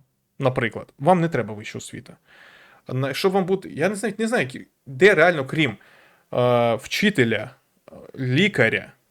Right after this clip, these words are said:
прям треба, треба, ну, і тих-, таких, ну, прям дуже технічних спеціальностей, треба вища освіта. Я не розумію. Ну, наприклад, я коли навчався кнеу, у нас був факультет економічна теорія.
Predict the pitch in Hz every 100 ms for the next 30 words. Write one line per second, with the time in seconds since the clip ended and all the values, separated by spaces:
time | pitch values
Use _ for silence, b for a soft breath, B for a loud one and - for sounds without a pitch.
0 | _ _ _ _ _ - 151 135 - 139
1 | 175 156 131 143 147 - 170 156 135 135
2 | 123 - 139 151 - 131 151 143 131 123
3 | 135 131 127 131 127 113 127 214 262 165
4 | - 127 b b b - 147 185 156 151
5 | 139 131 117 - - _ _ _ _ _
6 | 127 123 135 123 120 107 - - _ _
7 | - 190 175 175 156 160 165 156 156 160
8 | 156 156 214 202 139 147 147 135 143 180
9 | 147 135 135 131 131 127 107 107